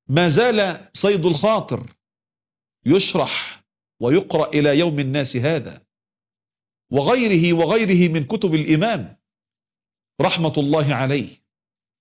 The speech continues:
هكذا فهم الإمام، وهكذا كان الإمام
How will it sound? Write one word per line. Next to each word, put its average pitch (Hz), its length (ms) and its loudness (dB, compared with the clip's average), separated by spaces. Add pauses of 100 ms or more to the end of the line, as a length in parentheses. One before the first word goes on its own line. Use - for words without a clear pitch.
(580)
هكذا 185 460 2
فهم 160 340 0
الإمام، 135 560 -2
وهكذا 147 600 0
كان 180 300 0
الإمام 156 720 0